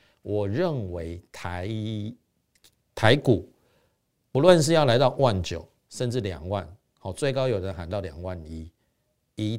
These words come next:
定非得台积电不可，我们就留待后面来验证。今年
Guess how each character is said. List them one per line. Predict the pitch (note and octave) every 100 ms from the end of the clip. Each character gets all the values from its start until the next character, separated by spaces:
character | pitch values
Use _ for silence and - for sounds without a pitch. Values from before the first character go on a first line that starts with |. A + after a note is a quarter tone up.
| -
定 | D3 A#2 G2
非 | - G#2 G#2
得 | - D2+
台 | D2 D#2+
积 | D#2+ D#2+ F2+
电 | F2 F2
不 | D2+ E2+
可， | - D#2+ - _ _ _
我 | -
们 | F#2+ G#2
就 | C3+
留 | F#2+ F2+
待 | F#2 G#2 F2
后 | - F2
面 | E2+ F2+ E2
来 | C#2 D#2
验 | F2 E2 D2+
证。 | - D#2+ - _ _ _
今 | - D#3+ E3
年 | A#2 G#2+